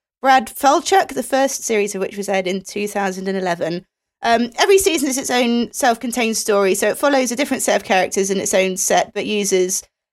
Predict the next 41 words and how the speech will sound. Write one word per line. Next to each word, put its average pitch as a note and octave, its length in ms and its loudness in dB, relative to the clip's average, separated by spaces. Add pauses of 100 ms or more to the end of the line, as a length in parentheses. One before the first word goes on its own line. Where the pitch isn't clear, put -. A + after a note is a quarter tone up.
largely A#3+ 340 2
the G3 80 2
same G3 320 0
cast G3 320 0
of G3 100 -2
actors, F3+ 460 0
and F3+ 240 -4 (520)
that G#3+ 200 -2
certainly G#3 240 2
was G3 160 2
the G3 80 0
case G3 340 2
within F#3+ 160 0
the F#3+ 100 2
first F#3+ 520 -2
several F#3+ 400 -2
seasons. E3 680 -4
Um, F#3 360 0 (360)
occasionally B3 680 2
there'd A3 160 -2
be G#3+ 220 2
Easter G3+ 280 2
eggs G3 560 2
relating F#3+ 380 0
to F#3 120 -2
other F3 140 0
seasons, E3+ 540 -4
but - 160 -6
there's F3 200 -2
no, E3+ 360 -2 (180)
until D4+ 380 -2
season G#3 280 0
eight, F3+ 160 0
there F3+ 120 0
was F#3 120 -4
no F3 160 -2
actual F3+ 440 -4 (180)
crossover G3 540 2
between G3 240 -2
the F#3+ 40 -2
seasons. F#3 520 -2